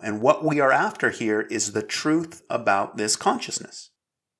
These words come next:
And we are looking to the world's sages for guidance.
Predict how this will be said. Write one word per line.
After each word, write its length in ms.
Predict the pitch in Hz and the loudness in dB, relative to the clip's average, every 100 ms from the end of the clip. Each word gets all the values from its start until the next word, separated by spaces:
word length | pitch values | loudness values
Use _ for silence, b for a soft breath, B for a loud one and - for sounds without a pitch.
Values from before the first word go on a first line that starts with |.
| _ _ _ _ _ | _ _ _ _ _
And 140 | 113 98 | -6 -2
we 100 | 107 | 2
are 100 | 110 | 2
looking 540 | 110 143 165 185 185 185 | 4 2 2 0 2 0
to 100 | - | 0
the 100 | 113 | 0
world's 680 | 107 139 160 160 151 - | 2 4 6 4 0 0
sages 600 | - - 139 143 143 131 | 2 2 2 0 0 0
for 100 | - | -2
guidance. 720 | - 98 - - _ - - | 0 0 -2 -14 _ -14 -14